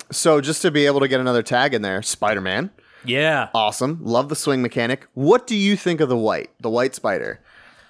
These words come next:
Speaker 2: Um,
Speaker 1: Like
Speaker 2: it
Speaker 1: the, the
Speaker 2: looks
Speaker 1: new suit.
Speaker 2: fine to me.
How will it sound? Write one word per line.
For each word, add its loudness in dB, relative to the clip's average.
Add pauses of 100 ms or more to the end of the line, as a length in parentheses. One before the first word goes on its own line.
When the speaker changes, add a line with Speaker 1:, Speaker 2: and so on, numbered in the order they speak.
(680)
Speaker 2:
Um, 0 (380)
Speaker 1:
Like 2
Speaker 2:
it -6
Speaker 1:
the, 0
the -4
Speaker 2:
looks 0
Speaker 1:
new 2
suit. -2
Speaker 2:
fine -4
to -8
me. -6